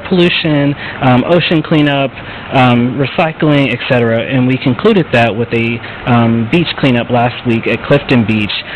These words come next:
um, where we partnered, uh, with our English language students ages thirteen through seventeen for beach cleanup and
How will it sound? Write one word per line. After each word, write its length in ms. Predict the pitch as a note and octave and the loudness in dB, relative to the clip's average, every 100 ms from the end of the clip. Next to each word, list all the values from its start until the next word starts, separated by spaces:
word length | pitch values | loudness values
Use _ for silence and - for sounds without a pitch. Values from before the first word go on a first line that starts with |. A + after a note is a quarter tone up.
| - | -2
um, 280 | B2+ A#2+ A#2+ | 2 2 2
where 100 | A#2+ | 2
we 160 | B2+ | 2
partnered, 400 | A#2 D3+ C3+ C3+ - | 0 0 0 -2 -4
uh, 260 | C3+ B2 A2+ A#2+ | -2 0 0 0
with 160 | A#2+ A#2+ B2 | 0 -2 0
our 160 | A#2+ A#2+ | 0 0
English 340 | C3 C3 B2 D#3+ | -2 -4 -4 -2
language 240 | E3 C3+ - | -2 -2 -4
students 340 | B2+ A2+ A2+ - | -4 -2 -4 -4
ages 240 | C3 A#2 A#2+ - | -4 -4 -4 0
thirteen 280 | A#2+ C3+ A2+ | 0 0 -2
through 160 | A2 - | -2 -2
seventeen 560 | C#3 B2 - A2+ G#2+ - - - | -2 -2 -4 -6 -6 -10 -12 -2
for 120 | C#3 | 2
beach 260 | A#2+ D3 - - | 4 2 0 0
cleanup 320 | C3+ A#2+ A2 | 2 2 0
and 180 | - A#2 | 0 -2